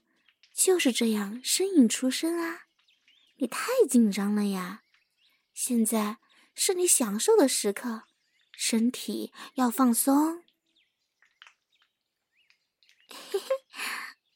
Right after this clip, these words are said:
你说为什么要把你双手捆绑吗？这是因为我发现你每次被我这样拘束着，你的反应会更强烈。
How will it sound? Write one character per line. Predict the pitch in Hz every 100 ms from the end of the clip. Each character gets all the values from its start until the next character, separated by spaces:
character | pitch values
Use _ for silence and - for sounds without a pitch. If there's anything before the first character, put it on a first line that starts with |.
| _ _ _ - - _ _ _
你 | 311 277
说 | 311 302
为 | 311
什 | 277 240
么 | 220 220 - _ _ _ _ -
要 | 339
把 | 294
你 | 277 226
双 | - 311
手 | 302
捆 | 214 - 190 254
绑 | 403
吗？ | 254 190 190 233 _ _ _ - _ - _ _ _ _ _ _ _ _ _ _ - - _ _ - -
这 | - 392
是 | - 262
因 | 247 247
为 | 240 214 220 - - _ _ _ -
我 | 240
发 | 226 254 262
现 | - 240 233 - - _ _
你 | 349 370
每 | 370 240 214
次 | - 294
被 | 294 285
我 | 233
这 | 214 262
样 | 240 226
拘 | 262 269
束 | - 247
着， | 220 196 202 _ _ _ _ _ -
你 | 349
的 | 403
反 | 427 302 247
应 | 254 302 285 _ _ -
会 | 381
更 | - 554 427
强 | - - 196 180
烈。 | 185 185 214